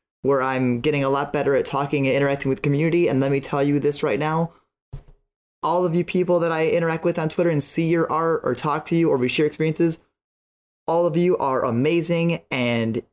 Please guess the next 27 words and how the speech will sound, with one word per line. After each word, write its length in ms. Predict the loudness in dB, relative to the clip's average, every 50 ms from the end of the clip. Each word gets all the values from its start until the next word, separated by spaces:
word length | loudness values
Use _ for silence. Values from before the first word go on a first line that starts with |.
| _ _ -2
it's 200 | -2 -2 0 -2
super 540 | -2 -2 -2 -2 -2 0 0 0 0 -2 -4
fun 360 | -2 -2 -2 -2 0 0 -2
talking 380 | -2 -2 -4 -4 -2 -2 -2 0
with 140 | 0 -2 -2
all 200 | -2 0 0 0
of 100 | 0 0
you. 240 | 2 2 2 2 2
So 560 | 0 0 0 0 0 2 2 0 0 -4 -8 _ _ _ _ _ _ _ _ _ _ _ _ -4
hopefully 420 | -2 -2 -2 0 0 2 2 2
more 200 | 2 2 0 0
people 260 | 0 -2 -2 -2 -2
follow 260 | -2 0 0 0 0 2
me 160 | 2 2 2
or 140 | 2 0 0
I 60 | -2
find 260 | -2 -2 0 0 2
more 160 | 2 2 2 2
of 100 | 2 2
you, 300 | 2 2 2 0 -2 -6 -6
and 140 | -6 -4 -2
I 80 | -4 -4
can't 360 | -6 -4 -4 -4 -2 -2 0
wait 360 | 0 0 0 -2 -4 -8 _ -6
to 140 | -4 -4 -4
talk 380 | -2 -2 -4 -4 -4 -6 -6
'cause 500 | -4 -2 -2 -2 -2 -4 -4 -6 -6 -10